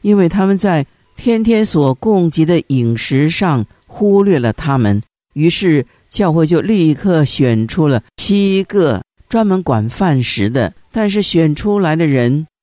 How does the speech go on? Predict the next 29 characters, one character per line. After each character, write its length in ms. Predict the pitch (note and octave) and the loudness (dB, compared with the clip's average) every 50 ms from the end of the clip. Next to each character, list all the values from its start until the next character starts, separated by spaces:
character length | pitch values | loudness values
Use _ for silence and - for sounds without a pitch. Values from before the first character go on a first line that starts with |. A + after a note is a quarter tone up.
| _ _ | _ _
条 260 | - - D#3+ D3+ E3 E3+ | -6 -2 0 0 0 0
件 240 | G3 G#3 E3+ C#3 | 0 0 0 0
却 220 | C3+ - - E3 C#3+ | -2 0 0 0 0
是 260 | - - D3 C#3 A2+ - _ _ _ _ | 0 0 0 0 0 -2 _ _ _ _
很 420 | - - D#3+ C3 A#2 G#2+ G2+ G#2 G2 | -4 -2 0 0 2 0 -2 -4 -4
高、 320 | - D#3 D#3+ D#3+ D#3+ E3 - _ _ _ | -2 0 0 2 2 0 -2 _ _ _
很 260 | _ - D#3+ A#2+ A2 | _ -2 0 0 2
严 300 | G#2+ G#2+ G#2 A2 B2+ C#3 | 0 0 0 0 0 -2
苛 300 | C3+ - - F3 D#3+ D3+ | -4 -4 -2 -2 0 0
的。 260 | C3+ B2+ G#2+ F#2 E2 - _ _ _ _ _ | 0 -2 -2 -2 -4 -8 _ _ _ _ _
这 320 | - B3 A#3+ A3+ G#3 F#3+ F#3 | -6 -2 0 2 2 2 0
些 180 | - - G#3 | 0 0 0
人 180 | F#3+ F3 F3 F3+ | 0 0 -2 -2
都 200 | F3 G3+ F#3+ F3+ | -2 -2 0 0
有 120 | D#3+ D#3+ | 0 0
好 240 | F3 E3 E3 C3 A#2+ | -2 -2 -2 -2 0
名 240 | A2+ A#2+ A#2 B2 D3 | 0 0 0 0 -2
声， 380 | D#3 - G#3 F#3 F#3 F#3+ F3+ - _ _ _ _ | 0 0 0 0 0 -2 -4 -8 _ _ _ _
而 180 | _ - F3+ F#3+ | _ -4 -4 -2
且 160 | - F#3+ D3 | 0 0 -2
都 220 | C#3+ - F#3+ F#3 F3+ | 0 2 0 0 0
是 240 | - - F3 D#3+ | 0 0 0 0
被 400 | D3 - _ G3 F#3 D#3+ C#3+ B2 - _ _ | 0 -2 _ -2 0 0 0 -2 -4 _ _
圣 320 | - - - - A3+ F#3 D#3 | -12 -8 -4 0 2 2 2
灵 160 | D#3 D#3+ E3 | 2 2 0
充 240 | - - F#3+ F#3+ F3+ | -2 -2 0 0 0
满 240 | D3 A#2 G#2+ G#2 | 0 0 0 0
的 100 | G#2 C3 | 0 0
人 420 | C#3 C3 A#2+ A2 A2+ A#2+ C#3+ F3+ | 0 0 0 0 0 0 -2 -4